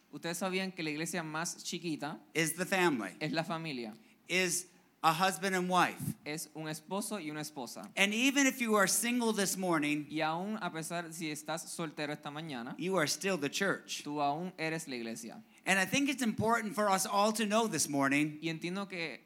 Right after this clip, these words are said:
Speaker 1: es importante que nosotros sepamos esto esta mañana
Speaker 2: that God wants to have a healthy church.
Speaker 1: y que el Señor quiere que tengamos una iglesia saludable.
Speaker 2: Because a healthy church
Speaker 1: Porque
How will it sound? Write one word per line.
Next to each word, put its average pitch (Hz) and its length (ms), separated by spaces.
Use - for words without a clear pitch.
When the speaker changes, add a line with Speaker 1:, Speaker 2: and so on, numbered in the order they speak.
Speaker 1:
es 156 180
importante 165 680
que 165 60
nosotros 160 340
sepamos 139 480
esto 143 140
esta 139 160
mañana 139 500
Speaker 2:
that 180 220
God 196 280
wants 190 220
to 180 120
have 165 200
a 160 60
healthy 147 400
church. - 680
Speaker 1:
y 147 120
que 151 240
el 143 100
Señor 147 420
quiere 170 260
que 165 100
tengamos 160 580
una 143 200
iglesia 147 360
saludable. 113 680
Speaker 2:
Because 180 320
a 165 140
healthy 190 460
church 151 640
Speaker 1:
Porque 147 340